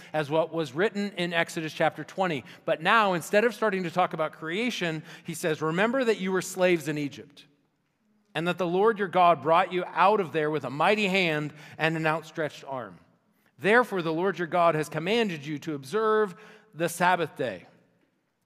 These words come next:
He's saying and reminding them, "You were once in Egypt, and when you were in Egypt, you were slaves,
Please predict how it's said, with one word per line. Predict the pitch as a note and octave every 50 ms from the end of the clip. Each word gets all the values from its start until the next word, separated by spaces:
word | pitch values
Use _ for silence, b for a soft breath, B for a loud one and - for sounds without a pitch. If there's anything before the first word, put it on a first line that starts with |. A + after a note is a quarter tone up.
| B B B B B B
He's | B G3 G3+ -
saying | G3 - G#3+ A3+ B3 B3+ A#3 F#3 E3+ E3 D#3+ E3 D#3 -
and | - F3+ F3+ F3+
reminding | F3+ F3 F3+ F#3+ A3 B3+ B3+ A#3+ A#3 G#3 F#3 F3
them, | E3 D#3+ D#3+
"You | D3 C#3+ F#3+ A3+ C4
were | D4+ D4 C4+
once | A#3 A3+ B3 B3 A#3+ -
in | A#3 G#3+
Egypt, | G#3+ A#3 A3+ E3+ F3+ D#3+ - - - - -
and | E3 F3+ F3+ E3+ D3+
when | F#3+ G#3+ C4 C#4+ D4
you | D4+ D4
were | D4 C#4+ C#4
in | C#4 B3+
Egypt, | B3 A#3+ G3 F3 G3+ - -
you | F#3 F3
were | E3 D3
slaves, | - - G#3 A3+ G#3 G3 F#3 F3 D#3+ -